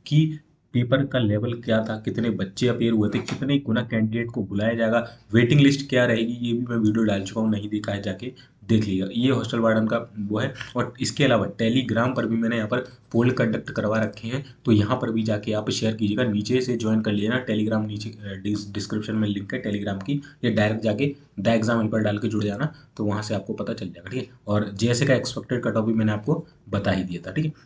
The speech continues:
तो चलिए, इस वीडियो में देख लेते हैं डाउटफुल या रॉन्ग क्वेश्चन पहले, फिर आपको बताऊँगा टाइपिंग टेस्ट आपका कब होने वाला है, ठीक है। चलिए, तो देखिए, आप मेरे Telegram चैनल पर आएंगे, तो यहाँ, अ, आप बोले थे कि कुछ, अ, उसमें, अ, दिक्कत है क्वेश्चंस में, तो मैंने आपसे देखिए यहाँ पे लिख दिया, दोस्तों, मैंने ये आंसर,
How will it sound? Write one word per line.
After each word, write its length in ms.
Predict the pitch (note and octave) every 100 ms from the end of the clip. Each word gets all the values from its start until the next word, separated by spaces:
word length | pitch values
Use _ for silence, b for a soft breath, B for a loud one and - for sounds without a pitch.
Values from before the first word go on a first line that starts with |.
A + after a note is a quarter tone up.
| -
तो 60 |
चलिए, 220 | G#2+ C#3 C#3+
इस 220 | C#3 -
वीडियो 380 | A2+ G#2 A#2 B2+
में 100 | A#2+
देख 120 | A2+
लेते 200 | A2 C3
हैं 100 | C3
डाउटफुल 420 | G2+ G2+ - A#2+
या 60 | A2
रॉन्ग 200 | A2 A2
क्वेश्चन 240 | G2+ A2
पहले, 240 | G#2+ G#2+
फिर 360 | C#3+ - - -
आपको 180 | A#2 A2+
बताऊँगा 240 | A2 A2+
टाइपिंग 360 | B2+ G#2+ - G#2+
टेस्ट 240 | G#2+ G#2
आपका 200 | G2+ C3
कब 160 | C3+ A2
होने 240 | F#2+ F#2
वाला 180 | E2+ F2
है, 60 | F#2+
ठीक 100 | C3+
है। 80 | - B B -
चलिए, 200 | - F2+ - _ -
तो 60 |
देखिए, 200 | C3+ B2+
आप 220 | - A2+ C3+
मेरे 200 | C3 C#3
Telegram 440 | A#2 A#2 A#2 A#2
चैनल 180 | A#2 A2+
पर 120 | A#2
आएंगे, 280 | G#2 A2+ D3 B B _
तो 180 | A2+ G#2+
यहाँ, 420 | G#2+ A#2 C#3 - G#2+
अ, 60 |
आप 200 | G#2+ A2
बोले 280 | A2 A2 A2+
थे 60 | C3+
कि 120 | D3
कुछ, 300 | C#3+ C#3 -
अ, 40 | A2+ A2 G#2+ G#2 A2 A2 G#2+
उसमें, 340 | G#2 B2+ F#3+ B B -
अ, 100 | A2
दिक्कत 340 | G#2 A#2 A#2+ G2+
है 60 | F#2+
क्वेश्चंस 400 | G2+ F#2+ F#2+ -
में, 100 | G2
तो 120 | C3
मैंने 200 | B2+ B2+
आपसे 360 | B2+ A#2 - B2+
देखिए 340 | A#2 C3+ C#3+ B B
यहाँ 140 | A2 A#2
पे 80 | A#2+
लिख 100 | A2
दिया, 120 | B2
दोस्तों, 300 | A2+ G#2+ B2
मैंने 220 | A#2 A#2+
ये 80 | A#2
आंसर, 420 | G#2 G2+ B2 -